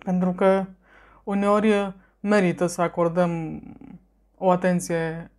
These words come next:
anume, at-, măcar atunci când se întâmplă lucruri frumoase. Cristina a revenit cu un e-mail și mi-a scris așa: „Dragă Ioana, nu am cuvinte să-ți mulțumesc pentru toate răspunsurile tale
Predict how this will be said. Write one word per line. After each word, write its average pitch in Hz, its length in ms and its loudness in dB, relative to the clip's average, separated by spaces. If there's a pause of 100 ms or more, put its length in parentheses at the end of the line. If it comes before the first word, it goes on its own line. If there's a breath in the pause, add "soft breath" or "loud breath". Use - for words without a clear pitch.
anume, 170 720 -2 (160)
at-, - 240 -14
măcar 196 320 2
atunci 185 340 2
când 180 160 -6
se 185 120 0
întâmplă 175 640 0 (440 loud breath)
lucruri 175 340 0
frumoase. 160 680 -2 (1400 soft breath)
Cristina 240 500 4
a 220 40 6
revenit 220 360 4
cu - 100 -6
un 202 100 0
e-mail 262 220 6
și 247 140 -4
mi-a 190 140 0
scris 214 280 -6
așa: 175 380 -4 (1600 soft breath)
„Dragă 196 280 4
Ioana, 156 480 0 (1500 soft breath)
nu 226 140 2
am 233 160 6
cuvinte 190 420 -2
să-ți 185 320 -4
mulțumesc 180 420 -6
pentru 175 300 -10
toate 190 240 -2
răspunsurile 180 640 -4
tale 185 300 0